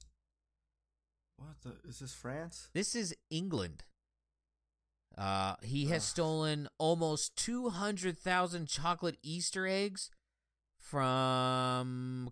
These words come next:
Speaker 2: Cadbury cream eggs. The total value of this is thirty-eight thousand dollars. Now, you might be asking yourself, "How the fuck did he steal this?" Prosecutors said Tuesday that Jobby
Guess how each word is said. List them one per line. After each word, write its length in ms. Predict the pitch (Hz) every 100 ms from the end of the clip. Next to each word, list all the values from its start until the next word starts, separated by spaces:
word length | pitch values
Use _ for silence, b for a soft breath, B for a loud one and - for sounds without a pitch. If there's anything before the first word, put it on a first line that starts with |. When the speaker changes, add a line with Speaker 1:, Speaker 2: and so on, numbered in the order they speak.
| -
Speaker 2:
Cadbury 720 | - 170 202 185 185 185 175
cream 500 | - - 165 170 165 -
eggs. 420 | 135 117 80 - - _ _ _
The 80 | 123
total 480 | - - 202 226 208
value 760 | 110 101 113 156 160 113 90 76 -
of 180 | 104 92
this 360 | 92 80 - - _ _ _ - 120
is 100 | -
thirty-eight 720 | - 175 185 214 190 170 -
thousand 640 | - 160 156 175 - 160
dollars. 540 | 135 120 123 87 80 - - _ _ _ _ _
Now, 440 | - 143 170 98 - _ _ -
you 120 | 85
might 180 | 113 117
be 80 |
asking 340 | 147 180 - 156
yourself, 340 | 120 117 87 - -
"How 200 | 117 123
the 140 | 196
fuck 440 | 196 - 127 107 -
did 140 | 120
he 80 | 123
steal 460 | - - 156 147
this?" 300 | 92 73 - - _ _ _ _ _ -
Prosecutors 580 | 165 190 - 196 170 -
said 200 | 165 -
Tuesday 400 | 190 165 165 156
that 180 | 120
Jobby 380 | 107 147 151 139